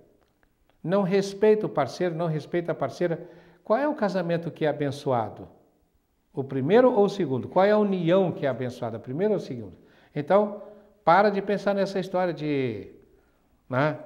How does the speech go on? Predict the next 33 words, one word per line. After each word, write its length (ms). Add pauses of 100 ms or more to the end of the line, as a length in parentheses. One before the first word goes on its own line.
(100)
será 280
que 200
a 60
união 300
estável 560
é, 240
se 140
você 280
estiver 360
num 140
caso 320
desse, 420 (460)
aceite 600
que 120
a 60
sua 160
união 320
é 40
abençoada. 760 (580)
E 100
agradeça 540
a 40
Deus 200
pela 240
bênção 420 (220)
e 100
pronto, 560 (220)
você 260
está 400
vivendo 640
a 80
sua 260
vida 400